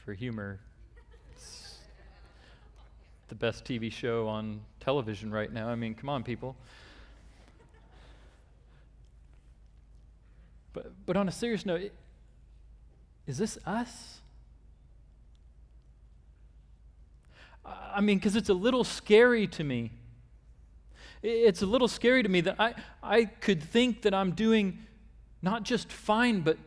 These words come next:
but great, and find out that my assessment of my condition is a hundred and eighty degrees the opposite of the one who truly sees. I mean, that's a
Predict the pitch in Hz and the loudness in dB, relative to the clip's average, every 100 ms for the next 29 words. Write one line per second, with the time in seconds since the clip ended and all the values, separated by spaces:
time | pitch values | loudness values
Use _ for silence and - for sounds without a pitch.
0 | - 151 160 135 160 254 247 - - - | -6 -4 -2 -2 2 2 0 -8 -16 -18
1 | - - - - - - - - - - | -20 -20 -20 -20 -20 -20 -20 -20 -20 -20
2 | - - - - - - - - - - | -20 -20 -20 -20 -20 -20 -20 -20 -20 -20
3 | - - - 202 190 190 202 220 202 226 | -20 -20 -16 -10 -4 -2 -2 -2 0 0
4 | 220 214 214 196 190 220 214 - - - | 0 0 -4 -4 -4 -2 -4 -6 -20 -20
5 | - - - - - 214 - 190 165 151 | -20 -14 -10 -6 0 -2 -2 -4 -2 -2
6 | 139 180 185 175 160 156 190 - 165 156 | 0 0 0 0 -4 0 0 -2 -4 -4
7 | 147 156 - 196 202 190 185 147 - - | -4 -6 -4 -2 0 2 0 -2 -14 -6
8 | 147 147 - 180 196 180 147 135 156 196 | -6 -4 -4 0 0 0 -2 -4 -2 0
9 | 196 156 143 127 - 180 175 180 156 156 | 0 -2 -4 -10 -6 -6 -4 -4 -2 -4
10 | 165 143 143 143 165 147 147 - 185 175 | -4 -2 -2 -2 -4 -4 -6 -6 -6 -4
11 | 117 - - 175 117 98 - - - - | -6 -8 -8 -6 -6 -10 -16 -20 -20 -20
12 | - - - - - - - 165 165 175 | -20 -20 -20 -20 -20 -20 -8 -2 2 2
13 | 175 175 | 2 -2